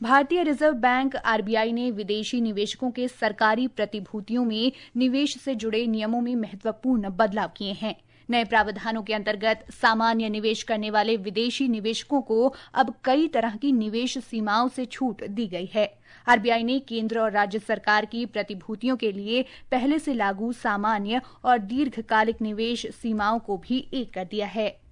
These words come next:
रक्षा मंत्री राजनाथ सिंह ने कहा है कि ऐसे समय में जब कई देश आर्थिक अनिश्चितताओं का सामना कर रहे हैं,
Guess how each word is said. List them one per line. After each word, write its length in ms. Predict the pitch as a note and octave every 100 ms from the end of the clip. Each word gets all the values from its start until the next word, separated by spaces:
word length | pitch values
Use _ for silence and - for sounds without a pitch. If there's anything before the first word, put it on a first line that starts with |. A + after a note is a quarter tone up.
| - -
रक्षा 300 | C4 - F4+
मंत्री 320 | F4+ F4+ F4+
राजनाथ 420 | D4 B3 B3 C4
सिंह 240 | B3+ C4 B3+
ने 100 | A#3+
कहा 280 | G3 A#3
है 220 | A3+ A#3 B3+
कि 120 | C#4+
ऐसे 400 | - A3 - B3+
समय 340 | - G#3 B3+
में 300 | A3+ A3 C#4 C#4+ - -
जब 240 | C#4+ -
कई 240 | C4+ D#4 D#4+
देश 360 | A#3+ C4+ C#4+ -
आर्थिक 380 | G#3+ G#3+ C4 -
अनिश्चितताओं 760 | A3+ A3 - A#3 - G#3+ A3+
का 160 | A3+ G#3+
सामना 420 | G#3 A3 A3 D4+
कर 160 | D4+ A3+
रहे 200 | F3+ G3+
हैं, 280 | F#3+ -